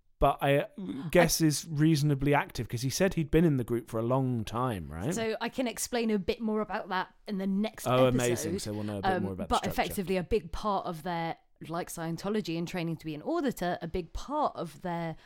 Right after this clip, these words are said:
Speaker 2: um, like, returning cult members, let's call them that for the time being,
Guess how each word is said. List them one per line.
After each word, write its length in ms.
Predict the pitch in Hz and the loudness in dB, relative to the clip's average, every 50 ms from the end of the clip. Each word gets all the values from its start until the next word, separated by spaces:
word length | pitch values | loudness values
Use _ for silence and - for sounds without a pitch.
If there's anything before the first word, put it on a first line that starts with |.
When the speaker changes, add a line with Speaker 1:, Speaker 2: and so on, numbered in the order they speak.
| - - - - | -20 -14 -8 -6
Speaker 2:
um, 260 | 160 160 165 156 139 - | -4 -4 -4 -6 -8 -8
like, 180 | 135 143 - - | -10 -12 -12 -12
returning 880 | 151 156 165 160 - - - - 165 156 156 156 147 147 147 147 147 143 _ _ _ _ _ _ _ - - - - | -14 -12 -12 -12 -14 -12 -10 -8 -6 -6 -6 -6 -8 -8 -8 -8 -10 -12 _ _ _ _ _ _ _ -20 -20 -18 -14
cult 240 | - - 151 - | -12 -12 -12 -10
members, 420 | - 143 143 139 165 190 170 - - _ _ - - | -10 -10 -8 -6 -6 -6 -8 -10 -14 _ _ -18 -14
let's 120 | 156 156 - | -14 -12 -12
call 120 | - 147 | -12 -12
them 100 | 143 143 151 | -10 -8 -8
that 180 | 151 160 - | -10 -10 -12
for 260 | - - - 143 135 117 _ | -14 -14 -12 -12 -12 -12 _
the 80 | - 160 | -14 -12
time 220 | - 175 165 151 | -10 -10 -10 -10
being, 240 | 143 139 135 151 165 | -10 -10 -12 -12 -14